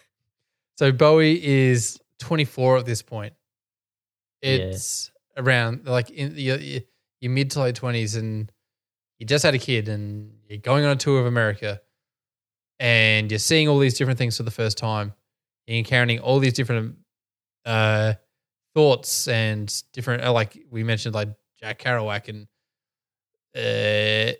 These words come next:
Speaker 1: Iggy Pop and all these different strains of thoughts, and you're gonna get a little bit confused by it all. And then I kind of love the fact that, yeah, all the guitars are playing and the piano's in there. 'Cause again, it's just, like, the wave of thoughts that are going over the top of you.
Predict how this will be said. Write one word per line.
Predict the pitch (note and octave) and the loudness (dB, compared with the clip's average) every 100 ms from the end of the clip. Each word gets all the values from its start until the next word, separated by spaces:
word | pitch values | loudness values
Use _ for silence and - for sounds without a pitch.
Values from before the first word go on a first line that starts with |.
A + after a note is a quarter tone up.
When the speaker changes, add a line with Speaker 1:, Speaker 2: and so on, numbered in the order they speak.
| - | -6
Speaker 1:
Iggy | A#2+ A#2 | -4 2
Pop | C3+ A#2+ | 2 2
and | A2 G#2 G2+ - | -4 -6 -8 -10
all | C#3+ | -2
these | C#3 B2+ | 0 2
different | C3+ A#2+ A#2+ C3 _ _ | 2 0 -2 -8 _ _
strains | - C3+ B2 A#2 | -6 0 0 0
of | |
thoughts, | C3 B2 A2+ | 2 0 0
and | A#2 | -2
you're | A#2+ | 0
gonna | D#3 | 0
get | B2+ A2 - _ _ _ _ | 0 -2 -4 _ _ _ _
a | A#2+ | -2
little | B2+ C#3+ | 0 0
bit | A#2+ | -2
confused | - G#2 - C3+ C#3+ | -6 -12 -4 -4 -4
by | G#2 G2 | -6 -8
it | G2 | -8
all. | G2 - _ _ _ _ _ _ _ | -10 -14 _ _ _ _ _ _ _
And | B2+ B2 | -2 2
then | A#2+ A#2+ | 4 2
I | A#2+ A2 | -2 -6
kind | - C#3 | -2 0
of | C3 - _ _ _ _ _ _ _ _ _ _ | 0 -4 _ _ _ _ _ _ _ _ _ _
love | A2+ B2 D3 | -2 -2 -2
the | C3 | -4
fact | A#2+ G#2+ | -4 -6
that, | A#2+ A#2+ | -8 -4
yeah, | A#2+ G#2+ A2 _ | -2 -2 -4 _
all | B2 A#2+ | -4 -2
the | A2+ | -2
guitars | A2 - C3 D3 C3+ - - | -6 0 2 4 0 -2 -8
are | A2+ | -14
playing | - A2 A2 G#2+ _ _ _ | -12 -8 -8 -8 _ _ _
and | A#2+ | -6
the | A#2+ | -4
piano's | - B2+ D#3+ C#3 | 0 0 0 -2
in | A#2 | -4
there. | G#2+ G#2 - _ _ _ _ | -4 -4 -8 _ _ _ _
'Cause | B2 | -2
again, | C3 D3+ | 0 0
it's | A2 G#2+ | -2 -4
just, | B2+ A#2+ | -2 0
like, | A2 - - | -2 -4 -8
the | |
wave | A2 G#2 G#2 A2 | -6 -2 0 0
of | A#2+ A2+ | -2 -4
thoughts | C#3+ D3 A#2+ | -2 -2 -4
that | A2 | -6
are | |
going | A2+ A2+ A2+ | -4 -2 0
over | A#2 | -2
the | |
top | A#2 C3 C#3 | -2 -4 -4
of | A#2 | -8
you. | G#2+ | -12